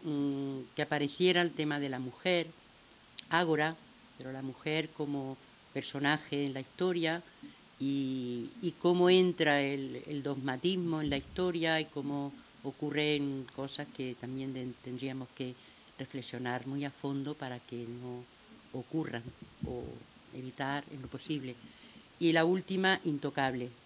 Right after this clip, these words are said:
una película francesa muy buena y trata sobre una persona con una tetraplegia y el cuidador, la relación, eh, tan bonita que se establece entre el cuidador y la persona que tiene, es una película preciosa.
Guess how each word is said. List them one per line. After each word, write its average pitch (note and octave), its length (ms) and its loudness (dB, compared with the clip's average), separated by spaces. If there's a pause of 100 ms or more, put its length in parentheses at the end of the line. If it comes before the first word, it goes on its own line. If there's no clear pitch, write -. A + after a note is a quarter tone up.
una C#3 100 -6
película C3+ 460 -6
francesa C3 600 -8
muy C#3 340 -2
buena D#3 400 -2 (720)
y C#3 640 0
trata C3+ 320 0
sobre B2+ 300 -4
una B2+ 180 -4
persona B2+ 400 -6
con B2 180 -6
una B2 360 -6
tetraplegia B2 880 -8 (760)
y D3 560 4
el C3+ 100 -4
cuidador, B2+ 560 2
la B2 120 -4
relación, C3+ 840 -2
eh, B2+ 260 -6 (160)
tan C3 180 -4
bonita D3 440 -2
que D3+ 100 -6
se C3+ 140 -10
establece C#3 500 -4
entre C#3 240 -8
el A#2+ 60 -12
cuidador C3 540 -6 (600)
y C#3+ 60 -2
la C3 120 0
persona C3 520 -4
que C3+ 100 -4
tiene, B2+ 560 -4
es G#2+ 100 -10
una A2 100 -8
película G#2+ 460 -10
preciosa. - 580 -10